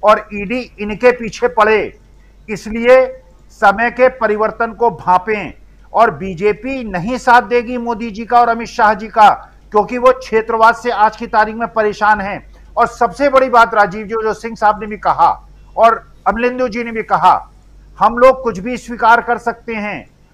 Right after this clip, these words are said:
अपने घर की बहन बेटियों पे अत्याचार और उनकी आवाज कानून के प्रावधानों के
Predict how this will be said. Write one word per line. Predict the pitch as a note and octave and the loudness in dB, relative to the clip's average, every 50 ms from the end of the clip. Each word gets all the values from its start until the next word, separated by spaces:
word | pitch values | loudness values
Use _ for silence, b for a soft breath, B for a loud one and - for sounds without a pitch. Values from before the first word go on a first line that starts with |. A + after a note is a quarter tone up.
| - | -2
अपने | F#3+ G#3 G#3+ G#3+ A3 A#3 C4 C4+ | 0 0 0 0 -2 -4 -4 -4
घर | B3 E3+ E3 G3 G#3+ G#3+ | -4 -4 -2 -2 -2 -2
की | - - B3 B3+ A#3+ | -4 -8 -8 -8 -8
बहन | E3+ B2+ F3+ E3 F#3 A#3 A#3 A3 E3 | -8 -8 -8 -6 -6 -6 -8 -8 -6
बेटियों | F#3+ G#3 G3+ G3+ G3+ G3 G#3+ A3 A3+ A#3 | -6 -4 -4 -6 -6 -10 -10 -6 -6 -6
पे | A#3 - B3 B3 | -4 0 0 0
अत्याचार | - - - G#3+ G#3+ - - A#3 A3+ A3 G#3+ G#3+ - A3+ G3+ G#3 G#3 F#3+ D3+ - - - - _ b b b b b b | 0 0 -2 -2 -2 -2 -2 0 2 2 2 0 2 4 6 8 8 6 6 2 -6 -14 -20 _ b b b b b b
और | - A3+ B3 B3+ | 4 4 6 6
उनकी | A#3+ G3+ G#3 A3+ G#3+ G#3 - A#3 B3 | 4 2 -2 -6 -6 -8 -10 -8 -8
आवाज | A3+ - - G#3 G#3+ G#3+ A3 A#3 B3 A#3 - | -6 -4 -2 0 4 6 6 6 6 4 2
कानून | - G#3 G#3 G#3+ G#3+ A3 A3+ A3 A3 | 2 4 4 4 2 -2 -8 -8 -6
के | - A#3 A#3+ | -2 0 0
प्रावधानों | A#3+ A#3+ - G#3+ G#3 G#3 G#3 F3+ F3 F#3+ G#3+ G#3+ A3+ A#3 | 0 0 0 2 2 2 2 0 -2 -2 -2 -2 -4 -8
के | G3 - A#3 | -8 -8 -10